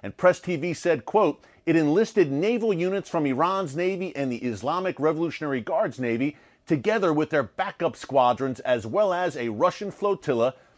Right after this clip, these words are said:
comprising the Stoiky corvette battleship, the Kola refueling ship, and a support helicopter gunship.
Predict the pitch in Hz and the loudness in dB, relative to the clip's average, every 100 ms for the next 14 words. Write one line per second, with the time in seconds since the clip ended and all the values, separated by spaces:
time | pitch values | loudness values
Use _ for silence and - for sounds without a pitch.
0 | _ - 139 - 190 196 180 196 139 - | _ -4 -4 -2 -2 0 0 -2 -2 -4
1 | - 202 220 - 170 - 139 139 180 - | -4 -2 -2 -2 -6 0 0 2 0 2
2 | 165 180 170 - 180 - 110 - - 208 | 0 0 -4 -2 -4 -2 -8 -8 2 4
3 | 190 180 170 151 - 175 170 160 - 170 | 6 4 4 0 0 -2 0 -4 -4 -4
4 | - - _ - 147 143 - 143 - 254 | -4 -16 _ -2 0 0 0 -4 -2 -2
5 | 233 - 127 117 127 127 175 165 - 208 | 0 0 0 0 -2 -2 -2 -6 -4 -4
6 | 156 - 98 | -4 -6 -10